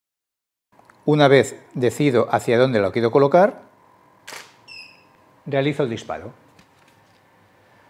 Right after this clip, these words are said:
Ahora puedo ver el resultado.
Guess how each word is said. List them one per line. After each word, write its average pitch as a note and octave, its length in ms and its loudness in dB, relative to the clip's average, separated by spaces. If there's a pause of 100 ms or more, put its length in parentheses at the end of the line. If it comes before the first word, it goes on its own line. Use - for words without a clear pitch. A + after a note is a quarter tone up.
(340)
Ahora D3+ 360 8
puedo D#3 240 6
ver D#3 320 4 (160)
el C#3 180 0
resultado. C3 760 2